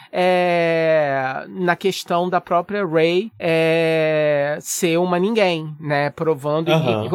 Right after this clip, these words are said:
Speaker 1: e, e com aquela cena final do garoto pegando a vassoura e tal, mostrando que qualquer um pode ser um usuário da força, qualquer um pode ser um Jedi, e et cetera. E o próprio Luke renegando a, renegando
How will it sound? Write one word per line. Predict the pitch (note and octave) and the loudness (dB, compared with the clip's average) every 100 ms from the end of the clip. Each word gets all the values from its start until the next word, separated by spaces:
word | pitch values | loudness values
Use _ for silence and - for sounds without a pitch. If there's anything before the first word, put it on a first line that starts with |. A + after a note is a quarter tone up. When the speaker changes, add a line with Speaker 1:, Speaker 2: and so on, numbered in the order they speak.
| G3 | -4
Speaker 1:
e, | D#3+ - | -6 -4
e | |
com | F3+ | -2
aquela | - E3 | 0 0
cena | E3 F3 D#3 | 0 -2 -4
final | - G#3+ F3 D#3 E3+ F#3+ _ - - | -2 2 4 4 4 0 _ -20 -14
do | F3 E3 E3+ | -2 0 2
garoto | E3 D#3 D#3 D#3+ | 4 4 2 0
pegando | - D#3+ C#3+ D3+ | -4 -4 -2 -2
a | |
vassoura | D3 E3+ - D3+ F3 F3+ D3+ | -2 -2 -4 0 2 2 0
e | |
tal, | C#3+ D3+ D#3+ E3+ | -2 2 4 2
mostrando | D#3+ D#3+ - D#3 D#3+ D#3+ | 0 -4 -4 -2 -2 -6
que | - D#3+ | -8 -6
qualquer | E3+ - F#3+ | -6 -2 -2
um | D#3 E3 | -2 -4
pode | - E3 D#3 | 0 0 0
ser | - | -4
um | D#3 | -4
usuário | D#3 C#3+ D3 | 0 2 4
da | D3 | 2
força, | E3 - D#3+ D#3+ D3 | -4 -2 -2 -2 -4
qualquer | C#3 E3+ D#3 | -6 -4 -4
um | D3+ | -2
pode | D3+ C#3+ | -4 -4
ser | C#3+ | -6
um | |
Jedi, | C#3+ G3 E3 C#3+ E3+ E3+ D3 C#3 _ _ _ | -2 -2 2 4 4 4 0 -6 _ _ _
e | D#3+ | -4
et | D#3+ | -4
cetera. | - E3 D#3 E3+ - D3+ C#3 _ _ | -2 2 2 2 -2 -6 -8 _ _
E | F3 | -2
o | |
próprio | - C4 - | 2 2 2
Luke | E3+ F3+ F#3+ F3+ | 2 2 2 -2
renegando | D3+ E3 D#3+ D3 D#3+ D#3+ C#3+ C#3+ | -4 -2 -4 -2 0 0 -4 -4
a, | D#3+ D#3 D#3 D#3 D3+ D3 C#3+ C#3 G#2 - - - | 0 2 2 2 -2 -2 -6 -8 -10 -14 -18 -4
renegando | F3 G#3 G3+ F#3 B3 C#4 C4+ | 2 2 4 4 4 2 -2